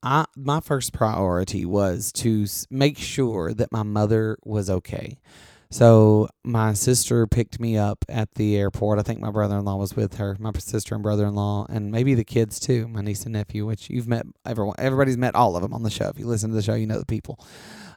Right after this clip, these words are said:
Um, I think they were all there, but they, I said, "Uh, what do you wanna do?" And I said, "I wanna go see Mom. I need to see Mom."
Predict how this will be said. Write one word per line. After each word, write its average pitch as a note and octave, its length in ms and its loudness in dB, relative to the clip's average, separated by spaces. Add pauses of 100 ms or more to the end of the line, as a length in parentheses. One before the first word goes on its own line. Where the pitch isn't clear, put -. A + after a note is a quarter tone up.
(100)
Um, C3 440 4
I B2 80 -6
think D#3+ 260 -2
they F#3+ 60 2
were F3 120 6
all D3 160 2
there, D#3 180 0
but D3 140 -2
they, - 180 -2
I B2 80 -2
said, A#2+ 260 0
"Uh, A2+ 180 2
what A#2+ 160 0
do A#2+ 60 4
you A#2 60 0
wanna A#2 180 2
do?" A#2 280 4
And A2 100 -4
I G#2+ 40 0
said, G#2 220 -6
"I A2 120 -2
wanna G2+ 200 2
go G2 140 0
see G2 200 -6
Mom. F#2+ 340 -8 (280)
I A2+ 60 -4
need G2+ 440 -2
to G#2+ 100 -2
see - 260 -4
Mom." F#2+ 560 -8